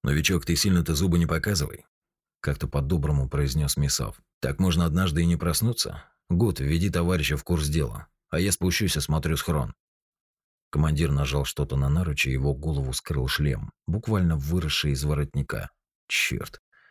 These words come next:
неужели я тоже так мог сделать? «У босса продвинутый бронекостюм второго класса защиты», пояснил гигант, увидев мое удивление. «Говорит, отдал за него десять капсул голубой мути.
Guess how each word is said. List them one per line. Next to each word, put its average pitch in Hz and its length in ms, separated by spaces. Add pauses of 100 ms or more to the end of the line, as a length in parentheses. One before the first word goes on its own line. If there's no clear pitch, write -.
(180)
неужели 78 440
я 87 140
тоже 69 260
так 71 200
мог 62 200
сделать? - 420 (720)
«У 67 100
босса 76 380
продвинутый 71 640
бронекостюм 65 840 (140)
второго 85 460
класса 67 380
защиты», 64 600 (400)
пояснил 82 420
гигант, 80 460
увидев 69 400
мое 73 240
удивление. 65 640 (180)
«Говорит, 78 420
отдал 85 340
за 80 120
него 78 240
десять 71 380
капсул 71 420
голубой 76 440
мути. 71 400